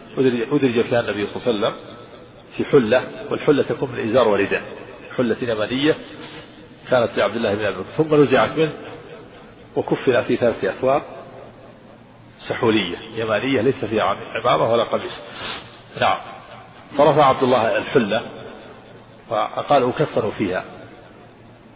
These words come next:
يريد أن يجعلها كفنا له، ثم بعد ذلك تأمل وقال:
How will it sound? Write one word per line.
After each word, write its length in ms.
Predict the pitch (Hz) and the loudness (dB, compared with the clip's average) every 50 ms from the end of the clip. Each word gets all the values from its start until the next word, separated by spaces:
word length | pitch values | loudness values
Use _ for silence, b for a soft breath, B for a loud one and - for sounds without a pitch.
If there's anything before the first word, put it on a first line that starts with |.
| - - - | -14 -8 -4
يريد 180 | 120 127 127 | -2 0 2
أن 180 | 123 113 107 107 | 2 2 2 2
يجعلها 300 | 107 120 127 113 101 107 | 2 2 2 2 2 0
كفنا 320 | - 151 131 - 113 104 | 0 -2 0 0 0 0
له، 200 | 101 113 139 143 - - - - - - - - - - - - - | 2 2 0 0 0 -4 -14 -16 -18 -18 -18 -20 -20 -20 -14 -8 -6
ثم 180 | 180 170 151 123 123 | -2 0 2 2 4
بعد 120 | 117 110 | 2 2
ذلك 360 | 107 101 123 143 147 139 - - - - - - - - - - - | 2 2 2 2 2 0 -2 -8 -12 -16 -16 -16 -18 -18 -18 -8 -4
تأمل 480 | 139 123 143 147 135 120 120 139 127 123 | -2 0 0 0 0 0 0 0 0 -2
وقال: 360 | 117 110 - 139 143 139 | -4 -2 2 2 2 2